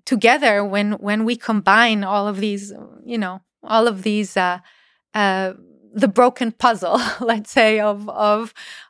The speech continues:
of substance and, um, vulnerability, we get this bigger gestalt, this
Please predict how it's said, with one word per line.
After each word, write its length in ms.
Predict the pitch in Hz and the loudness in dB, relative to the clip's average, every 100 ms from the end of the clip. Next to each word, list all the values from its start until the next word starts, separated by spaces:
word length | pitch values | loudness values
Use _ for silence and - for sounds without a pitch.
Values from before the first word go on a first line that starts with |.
| - | 0
of 500 | 226 202 208 202 202 185 - _ | 4 6 4 -2 -10 -18 -20 _
substance 960 | - 254 220 - - 226 214 - - - _ - | 0 2 2 -4 -4 -2 -2 -8 -20 -20 _ -2
and, 480 | 202 196 202 196 - _ | 0 0 -2 -4 -10 _
um, 480 | 226 202 202 196 - _ _ _ _ 208 | -2 -2 -2 -6 -12 _ _ _ _ -2
vulnerability, 840 | 220 220 214 196 214 208 202 185 | 2 4 2 2 2 2 0 -4
we 200 | 180 208 | -4 -2
get 260 | 208 190 175 | 0 0 -2
this 360 | 151 - - - _ _ - 214 202 | -8 -10 -12 -16 _ _ -16 -8 0
bigger 340 | 247 196 196 202 | 2 2 2 0
gestalt, 800 | 190 175 - - 190 180 190 - | -2 -4 -6 2 4 4 0 -6
this 440 | - - - | -8 -8 -14